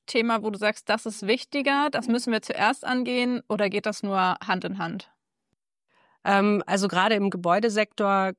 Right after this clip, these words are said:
Speaker 2: glaub ich, wird's dringend Zeit, dass wir uns einfach an die alten Gebäude mal rantrauen. Ähm, das ist immer bisher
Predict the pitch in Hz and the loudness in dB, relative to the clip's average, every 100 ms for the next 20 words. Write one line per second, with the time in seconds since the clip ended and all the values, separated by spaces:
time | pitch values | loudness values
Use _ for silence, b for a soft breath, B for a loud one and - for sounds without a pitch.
0 | _ 196 185 180 190 - 190 180 190 - | _ 0 2 2 -2 -4 -6 -4 -4 -6
1 | - 185 190 190 - 180 180 180 180 - | -4 0 0 0 -2 0 0 0 -6 -4
2 | 175 175 - 175 175 170 - 185 175 160 | -2 -2 -2 -2 -2 -4 -2 -2 -2 -2
3 | 175 170 - 185 202 190 165 165 160 160 | -2 -2 0 0 2 0 0 0 0 0
4 | 165 160 160 165 175 - 165 180 214 202 | -2 -4 -2 -2 -2 -2 -2 0 -4 -6
5 | - 180 175 175 175 180 - - - 202 | -4 -2 0 -2 -2 -6 -4 -8 -6 -2
6 | 185 180 180 _ - - - 190 185 190 | 0 0 -2 _ -10 -8 -8 -4 0 2
7 | 196 190 - | 4 4 2